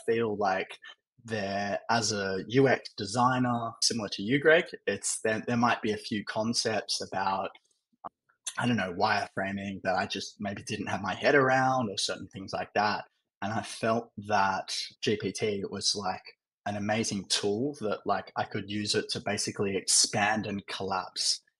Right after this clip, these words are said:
any topics into further or less detail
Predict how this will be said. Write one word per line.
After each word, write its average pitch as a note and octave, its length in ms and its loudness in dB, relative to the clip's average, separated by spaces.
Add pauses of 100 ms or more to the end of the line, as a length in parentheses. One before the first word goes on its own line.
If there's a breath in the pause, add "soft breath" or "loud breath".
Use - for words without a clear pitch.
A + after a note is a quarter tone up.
(160)
any A2 280 -2
topics - 580 -4
into G2+ 240 -6
further G#2 640 -4
or F#2+ 160 0
less F#2+ 280 -4
detail F#2 680 0